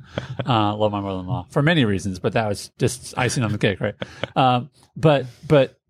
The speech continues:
it, it's just like getting a call and saying, "Hey, uh, I don't know if you knew this, but there's some money that you didn't know, but it's out there and it's got your name on it."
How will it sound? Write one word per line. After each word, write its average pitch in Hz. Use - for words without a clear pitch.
it, 151
it's 139
just 190
like 208
getting 151
a 123
call 120
and 110
saying, 117
"Hey, 139
uh, 143
I 160
don't 233
know 381
if -
you 131
knew 123
this, 113
but 135
there's 143
some 123
money 127
that 143
you 139
didn't 131
know, 117
but 107
it's 110
out 107
there 104
and 117
it's 107
got 120
your 110
name 101
on 92
it." 95